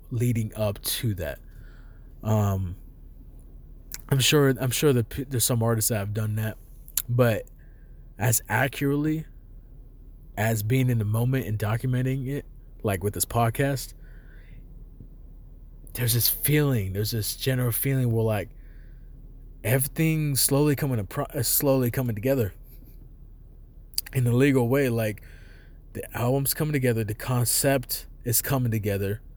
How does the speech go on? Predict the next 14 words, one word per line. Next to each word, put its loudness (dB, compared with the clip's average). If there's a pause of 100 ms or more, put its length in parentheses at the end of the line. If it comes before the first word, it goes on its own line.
(420)
the -2
marketing's 4
coming -4
together, -4 (680)
the -6
legal 4
side 4
of -2
what 0
we're 0
doing 2
is -2
coming -2
together. -4